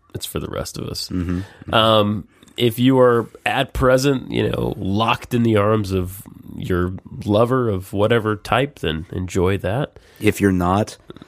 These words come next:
Speaker 2: bummer, dude.
Speaker 1: Yeah, you're <laughs> fucking alone. Um, but you have us. We're here.
Speaker 2: Yeah.
Speaker 1: And you know what?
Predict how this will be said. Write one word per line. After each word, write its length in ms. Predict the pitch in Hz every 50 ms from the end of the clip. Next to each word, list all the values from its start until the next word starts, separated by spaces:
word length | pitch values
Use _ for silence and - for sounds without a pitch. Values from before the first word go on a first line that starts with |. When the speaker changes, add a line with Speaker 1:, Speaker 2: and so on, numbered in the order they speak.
| - - - - _ _ - _ - - - - -
Speaker 2:
bummer, 380 | 78 73 87 92 104 101 87
dude. 280 | 80 87 87 87 95 95 - -
Speaker 1:
Yeah, 320 | 95 90 90 95 95 85 453 453 480 508 - 587 571 -
you're 160 | - 170 -
<laughs> 0 |
fucking 360 | - - - 110 - - 101
alone. 540 | 90 85 85 80 80 98 104 95 87 85 - _ _ - _ _ - - - - - - - -
Um, 440 | - 131 139 135 127 113 110 107 95 101
but 120 | 120 117
you 80 | 123 147
have 220 | 139 156 156 147
us. 340 | 160 131 101 - - - - - _
We're 140 | 113 120 127
here. 320 | 120 127 101 90 87 85 - _
Speaker 2:
Yeah. 540 | - 101 90 82 80 80 80 78 78 78 78 80
Speaker 1:
And 300 | 117 120 117 117 107 -
you 140 | 123 127 127
know 120 | 123 120
what? 280 | 120 123 127 127 127